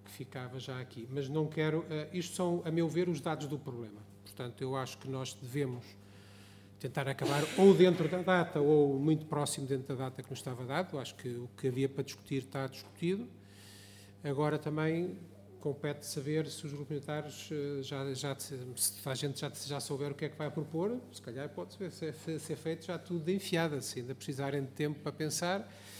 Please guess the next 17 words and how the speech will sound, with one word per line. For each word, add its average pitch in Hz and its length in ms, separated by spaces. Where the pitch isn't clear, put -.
se - 100
calhar 160 280
não 175 120
pode. 135 400
Mas, 139 200
portanto, 151 360
agora 165 360
compete-me 160 520
ouvir-vos 160 680
eh, 156 240
para 156 220
saber, 160 420
eu 190 180
penso 196 300
que - 140
nós, 185 720
eh, 156 720